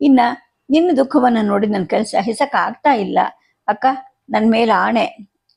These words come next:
ಅಂತ ಇನ್ನು ಮಾತಾಡ್ತಾ ಇರ್ತಾನೆ. ಅಷ್ಟರಲ್ಲಿ ಶಾಂತಲೆ ತಕ್ಷಣ ಎದ್ದು ಬರ್ತಾಳೆ. ಕೂರನ ಬಾಯನ್ನ ಬಲವಾಗಿ ಮುಚ್ಚಿ ಹಿಡ್ದು, "ಶಾಂತಂ ಪಾಪಂ, ಶಾಂತಂ ಪಾಪಂ." ಏನ್ ಮಾತಿದ್ದು ತಮ್ಮ? ನಾನು ಬಾಧೆ ಪಡ್ತಾ ಇರೋದು ನಿನಗೆ ಕಾಣ್ತಾ ಇಲ್ವಾ?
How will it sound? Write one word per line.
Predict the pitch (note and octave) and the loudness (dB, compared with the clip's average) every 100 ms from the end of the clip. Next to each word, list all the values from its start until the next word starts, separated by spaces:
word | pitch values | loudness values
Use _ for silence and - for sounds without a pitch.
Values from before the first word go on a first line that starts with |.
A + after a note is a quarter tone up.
| _ | _
ಅಂತ | A3 G#3+ | -6 -2
ಇನ್ನು | A3+ A3 A3+ | -2 0 -2
ಮಾತಾಡ್ತಾ | G#3+ - B3 G#3+ A#3 | 0 0 -2 -2 -2
ಇರ್ತಾನೆ. | G3+ F#3+ F#3 F#3+ G3 | -2 -2 -4 -4 -4
ಅಷ್ಟರಲ್ಲಿ | G3 G3+ E3 G3 B3 - _ _ | -6 -6 -6 -6 -8 -10 _ _
ಶಾಂತಲೆ | - G3+ G3+ G3 G3+ | -4 -2 -2 -2 -4
ತಕ್ಷಣ | G3 - - G#3 | -6 -8 -6 -4
ಎದ್ದು | F#3 F3+ F#3+ | -4 -4 -2
ಬರ್ತಾಳೆ. | G3+ F3 F#3 F#3 F#3+ - _ _ | -2 -2 -2 -2 -2 -4 _ _
ಕೂರನ | - C4+ A#3+ G#3 G3 | 0 2 2 2 0
ಬಾಯನ್ನ | F3+ F3+ F#3+ F#3+ | 0 0 0 -2
ಬಲವಾಗಿ | F3+ F3+ F#3 A3 A3 | 0 0 2 0 0
ಮುಚ್ಚಿ | G3 F#3 - | -4 -6 -10
ಹಿಡ್ದು, | F#3 - F3 A3+ - _ _ _ | -10 -8 -6 -6 -6 _ _ _
"ಶಾಂತಂ | - G3 F3+ F3 G#3+ | -6 -4 -4 -2 -2
ಪಾಪಂ, | G#3+ F#3 G3+ F#3 F3+ F#3 | -2 -4 -4 -6 -6 -8
ಶಾಂತಂ | E3+ - G3+ G3 - | -6 -4 -2 -2 -4
ಪಾಪಂ." | G3 G3+ F#3+ G3 F#3 - - | -4 -6 -6 -8 -10 -10 -2
ಏನ್ | A#3+ C4+ A3+ | 2 2 2
ಮಾತಿದ್ದು | F3+ E3 G3 A#3+ | -2 -2 -8 -8
ತಮ್ಮ? | - F3+ F3 - _ - _ _ _ - | -4 -2 -2 -4 _ -20 _ _ _ -2
ನಾನು | - A3+ D#4+ | 0 2 2
ಬಾಧೆ | D4 A3 G3 G#3 | 0 0 0 0
ಪಡ್ತಾ | C4+ A3+ G3+ G3 | 0 -2 0 0
ಇರೋದು | G3 F#3+ G#3+ | 0 -2 -2
ನಿನಗೆ | G#3 G3 F3+ G3 | -4 -4 -4 -4
ಕಾಣ್ತಾ | - F#3 A#3+ C#4 | -2 -2 -2 0
ಇಲ್ವಾ? | A3+ F#3+ E3+ F3+ - | -2 -2 -2 -4 -4